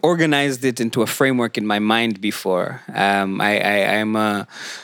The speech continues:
a, a s-, narrative strategist for a li-, living. I, I say I'm a storyteller,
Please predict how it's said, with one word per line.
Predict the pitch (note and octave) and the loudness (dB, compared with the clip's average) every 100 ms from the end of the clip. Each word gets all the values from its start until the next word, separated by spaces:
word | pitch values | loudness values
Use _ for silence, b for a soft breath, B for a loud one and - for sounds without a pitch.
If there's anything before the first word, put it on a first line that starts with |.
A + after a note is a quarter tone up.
| B | B
a, | - | -4
a | - - - | -2 0 0
s-, | - - - | -2 -6 0
narrative | C3+ D3+ D3 C#3 A#2 | 2 2 0 -4 -6
strategist | - C#3+ B2 A2+ G#2+ - - | -2 -2 -2 -8 -6 -6 -2
for | G#2 | 0
a | |
li-, | G2+ A2 G2+ A2 | 2 2 0 0
living. | A2 G2 F#2+ F#2 | 0 2 0 0
I, | F#2+ G2 G2 | 2 2 0
I | |
say | - A2+ G#2+ | 2 2 4
I'm | F#2+ F#2 | 2 0
a | |
storyteller, | - C#3+ A2+ G#2 E2+ D#2 | -2 2 2 0 -2 -4